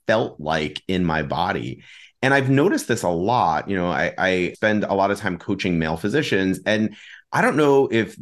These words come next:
you know, I don't wanna be, you know, like, gender biased, but it does seem like men,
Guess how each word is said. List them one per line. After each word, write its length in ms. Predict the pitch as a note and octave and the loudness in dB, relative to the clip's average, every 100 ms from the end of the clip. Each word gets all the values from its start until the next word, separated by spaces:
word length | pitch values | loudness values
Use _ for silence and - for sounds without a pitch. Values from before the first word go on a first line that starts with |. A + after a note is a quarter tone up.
| C#2+ - | -16 -4
you 160 | A2+ | 0
know, 80 | G2+ | 0
I 120 | E2+ | 0
don't 140 | G#2+ G2 | 0 -2
wanna 160 | G2 | -2
be, 520 | F2+ F#2 F2 F2 E2+ D#2+ | 0 0 0 0 -2 -2
you 140 | F#2+ | -2
know, 460 | E2 D#2 D#2 D2+ - | -2 -2 -2 -4 -8
like, 240 | G1+ B1+ - - _ _ _ - | -12 -12 -12 -16 _ _ _ -10
gender 380 | B2 B2+ C3+ C3 | -2 0 2 2
biased, 520 | A#2 G2+ A2 G#2+ G#2 | 2 2 2 2 -2
but 120 | - D3 | 0 0
it 180 | D3 | 0
does 320 | C3+ E3 A#3+ - | 0 0 0 0
seem 280 | D#3 D3+ | 0 2
like 260 | A#2+ G#2+ F#2+ | 2 0 -2
men, 720 | G2 G2+ G2+ A2+ A2 G#2 G2+ | -2 -2 0 0 0 0 -2